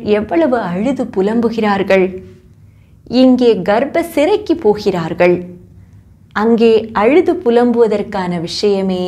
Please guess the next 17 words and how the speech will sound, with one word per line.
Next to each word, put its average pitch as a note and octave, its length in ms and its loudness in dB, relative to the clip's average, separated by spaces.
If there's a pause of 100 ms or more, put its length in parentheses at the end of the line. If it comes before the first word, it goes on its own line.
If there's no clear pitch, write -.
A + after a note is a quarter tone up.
(140)
கிடையாது. E3 600 -2 (920)
சரீரம் D#4 580 2
நிச்சயம் D#4 580 0
மாற G#3 340 0
வேண்டும். F3 460 -2 (920)
அப்படி A#3 320 2 (120)
பாம்பின் D#4 600 2
உதாரணம் G#3 600 2
இருக்கிறது. D#3+ 540 -2 (600)
இதில் G#3+ 400 0
குழப்பமடைவதற்கான G3+ 1200 0
விஷயமே F#3 720 -2
இல்லை. D#3+ 320 -2 (800)
அதிகமாக C#4 800 0
கேட்பதற்கும் B3+ 840 2
விஷயம் G#3 440 -2
இல்லை. D#3 300 -2